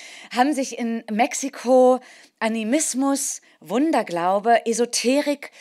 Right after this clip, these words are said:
und indigene Glaubensformen mit dem Katholizismus vermischt. Gegen diese Art des Synkretismus, also der, dieser Vermischung von Glaubensformen, konnte die katholische Kirche wenig ausrichten, auch wenn sie dagegen vorging,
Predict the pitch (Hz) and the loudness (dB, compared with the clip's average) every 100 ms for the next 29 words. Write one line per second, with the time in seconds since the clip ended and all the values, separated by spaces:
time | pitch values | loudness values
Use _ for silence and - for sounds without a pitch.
0 | - - 247 - 254 254 220 240 277 214 | -12 -4 -4 -2 -2 -2 -2 -2 -2 0
1 | 165 180 196 220 - 208 226 240 226 220 | 0 2 0 -6 -8 -2 -2 0 -4 -6
2 | 208 226 226 233 208 - 233 233 226 214 | -6 -8 -6 -6 -8 -8 -8 -6 -8 -10
3 | - 208 214 220 - - - _ _ _ | -10 -6 -4 -4 -4 -8 -14 _ _ _
4 | - - - - - 214 233 220 247 277 | -20 -20 -20 -16 -6 -4 -4 -4 -2 0
5 | 262 220 233 214 214 208 202 - 277 - | 0 0 -2 -6 -8 -8 -10 -8 -8 -8
6 | 170 175 233 - 165 160 156 160 139 - | -10 -8 -8 -8 -6 -6 -4 -6 -8 -16
7 | _ 294 - _ - 160 147 170 226 220 | _ -20 -20 _ -10 -8 -6 -4 -4 -4
8 | 214 202 202 233 - 208 220 - - - | -4 0 0 0 -4 -4 -4 -10 -18 -14
9 | - 254 254 240 240 233 269 277 254 226 | 0 0 2 -2 -4 -2 -2 -2 -4 -2
10 | 254 - 185 226 233 - 233 254 - 135 | 0 0 -2 -4 -4 -2 0 0 -2 -10
11 | - - 139 - - 208 233 247 226 208 | -10 -10 -8 -8 -6 -4 -4 -2 -4 -4
12 | 202 208 - 226 233 - 117 120 | -12 -12 -8 -4 -4 -4 -12 -12